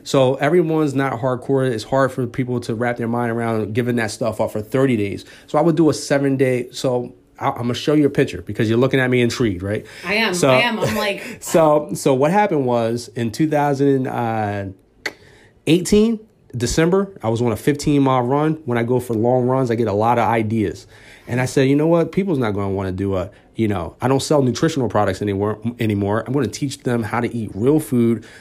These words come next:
Speaker 1: eliminate these food groups for a while, reintroduce things one at a time, see how your body responds to it. But no one's gonna wanna do it for thirty days. And now what am I gonna do? Because I'm not selling nutritional products anymore. I want to give my, my runners something that they can, like, use."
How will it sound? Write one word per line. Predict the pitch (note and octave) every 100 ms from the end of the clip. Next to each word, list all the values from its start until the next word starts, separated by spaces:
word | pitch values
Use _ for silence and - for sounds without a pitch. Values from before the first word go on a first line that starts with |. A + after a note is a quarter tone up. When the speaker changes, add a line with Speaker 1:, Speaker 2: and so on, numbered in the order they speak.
| -
Speaker 1:
eliminate | G#2 A#2+ D#3 D#3+ C#3+
these | C3 D3+
food | - E3+ D3+
groups | D3 D3
for | - D#3
a |
while, | B2+ A2 G2 G2+
reintroduce | F2+ A#2 E3 E3 D#3 D#3+
things | D#3 D3+ A2+
one | A#2 D3
at | D3
a | C#3+
time, | C3 A#2
see | A2 C3
how | D3
your | D#3 D#3
body | D#3+ D3+
responds | C#3+ C#3 - F#3 E3 -
to | A2+
it. | A#2 - - - - _
But | B2+ A2
no | D3
one's | F#3 D#3+
gonna | D#3+ D3
wanna | C#3+ B2+
do | D3 C#3+
it |
for | -
thirty | A#2 C3+ B2+
days. | C#3+ F3 A2
And | A2 G#2+ C#2+
now | C3+
what | D#3
am | E3
I | D#3+
gonna | D3+ C#3+
do? | C3+ F3
Because | A#2+ B2+ A2+
I'm | A2+
not | B2+ D#3 D3 - - _
selling | - - D3 B2+
nutritional | A#2+ - G3 C#3+
products | A2+ G#2+ F#2+ G#2+
anymore. | G2+ A2 D3 D#3+ - - _ - _ _
I | B2
want | B2 C3+ E3+ -
to | D3+
give | C3+ C3+ D3 B2+
my, | B2+ B2+ A#2+ A2 - -
my | A#2 G#2
runners | A#2+ E3+ C#3 -
something | - D3+ D3 C3
that | B2+ A#2
they | A#2+
can, | A#2 A#2 A2 -
like, | A2 -
use." | D#2+ A2 F#3+ F3 G2 -